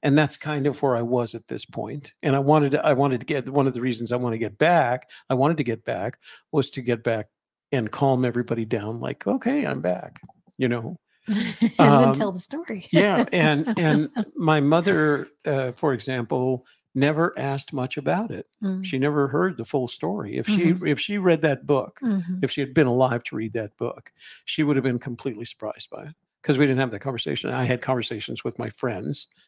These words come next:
Speaker 1: They wanted to hear all about it. I did have conversations with my, uh,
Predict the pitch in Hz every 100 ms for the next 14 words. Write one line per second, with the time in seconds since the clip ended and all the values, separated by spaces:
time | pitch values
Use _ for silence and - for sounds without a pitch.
0 | _ 135 131 127 104 113 110 104 104 101
1 | 113 113 - - - 135 135 139 135 123
2 | - 131 117 - 117 - 120 110 127 -
3 | 123 110 113 120 - - _ - 135